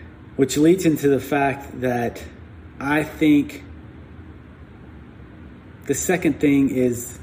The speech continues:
not, well, I think number two in terms of my three keys to winning is, you know, can L S U can their bullpen maintain the good run of form?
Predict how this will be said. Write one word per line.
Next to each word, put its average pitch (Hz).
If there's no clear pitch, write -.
not, -
well, 139
I 160
think 180
number 160
two 190
in 170
terms 156
of 139
my 131
three 143
keys 135
to 131
winning 127
is, 113
you 123
know, 107
can 180
L 156
S -
U 147
can 208
their 190
bullpen 151
maintain 135
the 120
good 127
run 123
of 110
form? 113